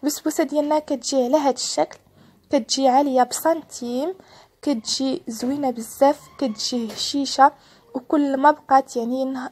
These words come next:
يومين ثلاث ايام قد ما كتزيد تشرب داك البرتقال وكترطب. فقط يعني ضروري تغطيوها بشكل جيد باش تبقى محافظه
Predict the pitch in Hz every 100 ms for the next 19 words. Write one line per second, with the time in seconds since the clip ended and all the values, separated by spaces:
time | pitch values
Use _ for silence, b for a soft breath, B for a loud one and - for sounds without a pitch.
0 | - 262 269 262 285 285 247 247 254 -
1 | 269 262 277 302 b b b - 269 262
2 | 294 302 226 - 285 - 311 294 262 254
3 | 262 262 247 294 - 269 285 269 - 320
4 | 339 262 254 226 - 294 - B B B
5 | - 349 - 294 - 254 240 262 254 247
6 | 277 262 262 - 254 - 254 262 262 269
7 | 254 240 240 277 277 262 - 262 - -
8 | 269 262 - 294 285 254 269